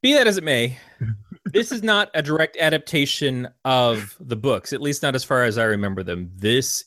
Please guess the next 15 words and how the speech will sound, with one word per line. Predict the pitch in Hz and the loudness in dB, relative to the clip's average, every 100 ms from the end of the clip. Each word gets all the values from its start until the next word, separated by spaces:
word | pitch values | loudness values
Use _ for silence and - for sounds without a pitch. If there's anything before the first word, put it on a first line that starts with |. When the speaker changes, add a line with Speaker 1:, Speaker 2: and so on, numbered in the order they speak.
| - | -2
Speaker 1:
is | 139 135 123 120 117 107 - - | 0 2 2 2 0 -4 -10 -2
Dirk | 147 147 | 0 0
Gently | - 151 - 147 131 127 127 127 _ _ _ _ _ _ _ _ _ _ _ _ _ _ _ _ | 0 -2 0 -2 0 0 -2 -6 _ _ _ _ _ _ _ _ _ _ _ _ _ _ _ _
continuing | - 127 151 170 165 151 | -2 0 0 2 2 2
being | 143 147 147 135 | 2 2 -2 -4
his | 127 139 117 | -2 -2 0
Dirk | 139 143 _ - | -2 -2 _ 0
Gentliest, | 165 196 120 104 107 - - _ _ _ _ _ _ _ _ _ _ _ _ _ | 0 0 0 0 0 -4 -10 _ _ _ _ _ _ _ _ _ _ _ _ _
insinuating | 151 139 - 185 190 180 | -2 0 2 4 4 4
himself | 170 160 156 160 151 143 - | 2 -2 -2 2 2 0 -4
in | 147 | -2
the | 135 | 0
life | 127 123 123 120 - - - | 2 4 2 0 -4 -14 -4
of, | 117 113 110 110 107 104 101 - - | 0 2 2 2 0 -2 -6 -14 -10
uh, | 107 104 101 101 | -6 -4 -4 -4